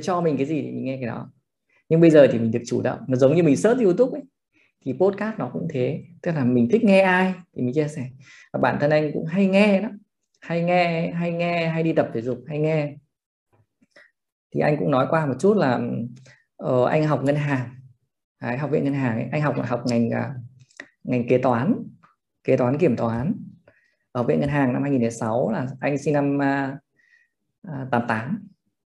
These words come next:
Đấy, tuổi, à, tuổi, à, tuổi rồng. Ở đây sẽ có nhiều bạn năm hai nghìn không? Thì cùng tuổi đấy, đúng không? Và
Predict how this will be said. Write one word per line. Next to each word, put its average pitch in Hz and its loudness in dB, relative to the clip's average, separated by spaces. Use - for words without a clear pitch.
Đấy, 123 -2
tuổi, 123 4
à, 117 2
tuổi, 117 8
à, 120 -2
tuổi 120 4
rồng. 120 2
Ở 135 -6
đây 143 4
sẽ 165 -4
có 135 -4
nhiều 156 0
bạn 135 -2
năm 143 -6
hai 147 -4
nghìn 131 -2
không? 147 -2
Thì 135 -6
cùng 123 0
tuổi 127 6
đấy, 202 -2
đúng 127 -4
không? 160 -2
Và 127 2